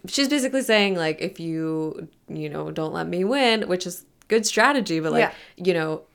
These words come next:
Speaker 1: "You're not giving me this opportunity to represent my community, blah, blah, blah." I mean,
Speaker 2: Yeah.
Speaker 1: that's the name of the game. The,
Speaker 2: Yeah.
Speaker 1: he's doing the same thing, right?
Speaker 2: Yeah.
Speaker 1: But he wasn't as much, I guess.
Speaker 2: <clears throat> No, 'cause
Speaker 1: he
Speaker 2: he
Speaker 1: was
Speaker 2: was
Speaker 1: more
Speaker 2: just
Speaker 1: just like, "I just wanna retire and have fun."
Speaker 2: Yeah.
Speaker 1: So he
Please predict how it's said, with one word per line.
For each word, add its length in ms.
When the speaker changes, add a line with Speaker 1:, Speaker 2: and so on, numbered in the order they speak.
Speaker 1:
"You're 420
not 240
giving 260
me 100
this 160
opportunity 680
to 120
represent 420
my 100
community, 760
blah, 220
blah, 120
blah." 320
I 60
mean, 140
Speaker 2:
Yeah. 120
Speaker 1:
that's 140
the 120
name 200
of 80
the 60
game. 340
The, 100
Speaker 2:
Yeah. 220
Speaker 1:
he's 200
doing 200
the 60
same 240
thing, 220
right? 160
Speaker 2:
Yeah. 240
Speaker 1:
But 400
he 100
wasn't 240
as 120
much, 220
I 80
guess. 360
Speaker 2:
<clears throat> 40
No, 240
'cause 120
Speaker 1:
he 40
Speaker 2:
he 40
Speaker 1:
was 100
Speaker 2:
was 80
Speaker 1:
more 80
Speaker 2:
just 80
Speaker 1:
just 80
like, 160
"I 140
just 120
wanna 140
retire 360
and 120
have 140
fun." 360
Speaker 2:
Yeah. 280
Speaker 1:
So 420
he 380